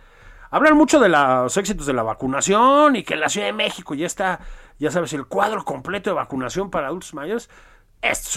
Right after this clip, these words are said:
una catástrofe, hombre. Dejaron de vacunar en gran medida después de que pasó la elección. Han dejado de comprar vacunas. No tienen intenciones de vacunar a los menores de edad. Ninguna,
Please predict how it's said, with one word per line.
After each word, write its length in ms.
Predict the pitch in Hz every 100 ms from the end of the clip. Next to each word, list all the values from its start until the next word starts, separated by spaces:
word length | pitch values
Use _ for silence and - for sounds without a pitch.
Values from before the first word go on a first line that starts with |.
| 127
una 120 | -
catástrofe, 720 | - - - 147 - 139 139
hombre. 360 | 135 160 143 131
Dejaron 400 | 131 127 214 220
de 80 | 170
vacunar 680 | 143 135 143 147 180 180 - - -
en 200 | 143 143
gran 320 | 165 196 196
medida 380 | 190 170 175 156
después 240 | 135 170 156
de 100 | 123
que 100 | 107
pasó 280 | 120 143
la 100 | 156
elección. 640 | 131 117 104 147 147 185 196 - _
Han 220 | 202 240
dejado 320 | 262 - 240 208
de 80 | 139
comprar 380 | 127 147 170
vacunas. 840 | 170 156 165 160 170 196 294 - - _ - - - _ _ _ _
No 420 | 135 160 208 269
tienen 640 | 277 226 220 190 135 113 -
intenciones 540 | 165 160 147 196 214
de 60 | 156
vacunar 360 | 127 131 151 165
a 40 |
los 200 | 135 120
menores 360 | 127 147 170 135
de 100 | 120
edad. 300 | 139 269 330 - - _ - -
Ninguna, 640 | - 214 233 254 285 139